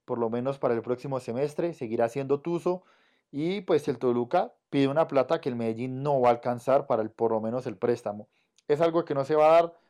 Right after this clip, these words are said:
muy difícil, se habló mucho de ese tema porque pues él sí tiene cariño por la ciudad, pero tampoco cree que sea el momento para regresar todavía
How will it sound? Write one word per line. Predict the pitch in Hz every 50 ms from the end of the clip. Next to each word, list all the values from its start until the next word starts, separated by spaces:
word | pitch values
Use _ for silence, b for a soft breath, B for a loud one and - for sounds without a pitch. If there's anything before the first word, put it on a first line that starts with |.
| b b
muy | 143 147 156
difícil, | 147 160 160 143 165 170 151 180 185 170
se | - 143
habló | 131 127 131 139
mucho | 151 160 160 151 - 175
de | 165 156
ese | 151 165
tema | 151 - 165 156 165 190 196
porque | 196 143 - - - 117 110
pues | - 113 107 101 - - b b b b b b b b
él | - 160 151 143
sí | - 160 147
tiene | - 151 147 151 151
cariño | - 127 123 127 135 143
por | 143 151 139
la | 123 113
ciudad, | - 120 123 135 143
pero | 143 147 123 117
tampoco | - 120 110 - 123 120 135 131
cree | - 139 139 135
que | - 120 120
sea | - 120 117
el | 117
momento | 117 123 120 123 123 120 117 - 123 123 123 b b b b b b b b -
para | - 127 127 120 120 120
regresar | 117 113 120 117 110 110 113 110 - - 127 123 123
todavía | - 147 131 120 113 117 120 120 123 127 131